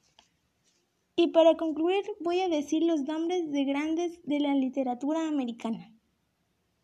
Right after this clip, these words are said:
Sí, grandes de la litura-, literatura americana. Natalie Hothworth, Lo que el viento se llevó. De Margaret Mitchell,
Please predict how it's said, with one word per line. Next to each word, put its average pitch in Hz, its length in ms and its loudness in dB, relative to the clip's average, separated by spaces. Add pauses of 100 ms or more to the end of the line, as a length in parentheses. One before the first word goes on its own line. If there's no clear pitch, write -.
(460)
Sí, - 420 -6 (100)
grandes 359 540 2
de 359 80 2
la 320 100 2
litura-, 294 520 -2 (120)
literatura 277 680 0
americana. 240 680 -4 (2000)
Natalie 320 680 2
Hothworth, 320 560 -6 (540)
Lo 294 240 0
que 285 140 0
el 254 120 0
viento 285 440 0
se 277 160 -2
llevó. 208 240 -4 (800)
De 277 180 2
Margaret 339 840 0
Mitchell, 349 500 0